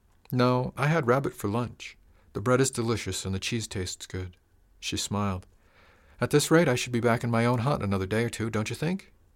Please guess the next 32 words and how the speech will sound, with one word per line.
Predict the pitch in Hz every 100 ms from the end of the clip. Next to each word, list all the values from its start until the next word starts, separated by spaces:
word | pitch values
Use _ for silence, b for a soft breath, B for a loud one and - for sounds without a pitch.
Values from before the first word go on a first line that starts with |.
| _ _ _ _ _
She | - - 95
looked | 98 -
at | 95
Megan. | 95 92 90 - _ - - _ - _ -
"You've | 120
gone | 135 123
back | 120 135 -
there, | 87
haven't | 90 95 98
you?" | 131 131 - _ _ _ _ _ _ -
Megan | 131 123
shook | 110 110
her | 104
head. | 98 95 92 - B B B B
"We | 147
moved | 143 143 139
into | 127
one | 120 120
of |
the | 113 110
empty | 110 104
huts, | 98 98 -
Mom. | 92 92 - _ _ -
Yours | 110 113
is | 110
ready | 107 107
for | 104 98
you | 104
to | 101
move | 98 95
back | 90 90 -
in." | 92 95